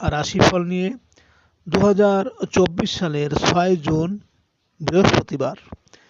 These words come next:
আজকের দিনটি আমাদের কেমন যেতে পারে বা কর্মক্ষেত্রে আজ কী কী ঘটনা ঘটতে পারে, তার একটা সম্ভাবনা নিয়ে।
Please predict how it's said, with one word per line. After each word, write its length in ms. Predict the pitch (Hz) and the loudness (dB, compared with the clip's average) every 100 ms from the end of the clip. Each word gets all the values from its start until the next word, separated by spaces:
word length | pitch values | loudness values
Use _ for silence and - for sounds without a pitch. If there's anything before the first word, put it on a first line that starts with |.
| _ _ _ _ - | _ _ _ _ -4
আজকের 340 | 175 - 226 | -4 0 2
দিনটি 240 | 196 202 185 | 2 2 2
আমাদের 380 | 165 160 151 151 - - | 0 0 0 -2 -4 -2
কেমন 280 | 165 160 156 | 0 0 0
যেতে 280 | 147 151 156 | -2 0 0
পারে 260 | 170 151 147 | 0 0 -2
বা 180 | 147 143 208 311 _ _ - | -2 -4 -6 -10 _ _ -2
কর্মক্ষেত্রে 680 | 165 160 165 - 170 - 160 | 2 2 0 -4 -6 -4 0
আজ 220 | 147 139 - - _ _ _ _ _ _ | 0 -2 -4 -12 _ _ _ _ _ _
কী 100 | - 185 | -4 -2
কী 160 | 202 | 0
ঘটনা 400 | 165 156 - 165 160 | 2 2 2 -2 0
ঘটতে 360 | 135 160 - 165 | 2 0 0 -2
পারে, 300 | 160 156 170 233 _ _ _ _ | 0 0 0 -2 _ _ _ _
তার 180 | - 151 | -2 0
একটা 320 | 151 - 151 139 135 220 _ - | -2 -4 -4 -2 -2 -6 _ -10
সম্ভাবনা 640 | - 180 165 151 135 131 | -2 -2 0 0 0 -2
নিয়ে। 240 | 123 120 | -8 -10